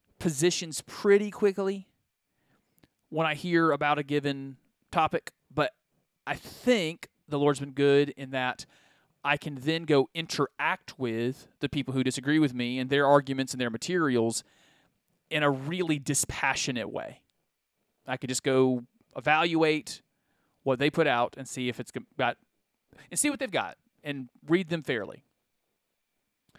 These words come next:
And I wanna interact with the, the arguments that I've seen.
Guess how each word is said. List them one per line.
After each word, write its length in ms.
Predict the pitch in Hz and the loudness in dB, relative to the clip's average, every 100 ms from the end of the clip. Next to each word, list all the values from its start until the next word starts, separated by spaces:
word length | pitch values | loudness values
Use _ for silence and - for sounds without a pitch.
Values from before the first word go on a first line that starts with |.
| _ - | _ 0
And 80 | |
I 40 | 196 | 4
wanna 200 | 214 208 | 4 4
interact 440 | 180 185 147 147 | 2 2 2 0
with 100 | 151 135 | 0 0
the, 100 | 127 | 0
the 120 | 139 | 4
arguments 400 | 135 131 127 123 | 6 4 -2 -4
that 100 | 120 | -4
I've 100 | 110 | -8
seen. 220 | - 113 | -10 -16